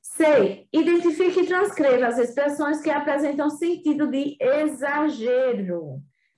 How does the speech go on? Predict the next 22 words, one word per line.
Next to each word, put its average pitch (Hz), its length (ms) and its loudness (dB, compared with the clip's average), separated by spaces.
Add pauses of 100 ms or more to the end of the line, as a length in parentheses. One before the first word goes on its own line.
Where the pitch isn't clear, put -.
(120)
né? 233 460 -2 (240)
Alguma 247 460 0
hipérbole 240 840 0
aí, 202 320 0
gente, 185 400 -4
sentido 220 440 -4
de 220 160 -2
exagero. 214 1200 0 (1300)
D, 220 500 0 (160)
identifique 330 800 0
e 277 200 -2
transcreva 269 500 2
palavras 262 420 0
ou 269 60 4
expressões 269 480 -2
que 285 120 -4
remetem 247 440 -2
a 254 60 -4
sensações 294 680 -4
sensoriais 285 1700 0
de 247 240 -2
tato 349 560 0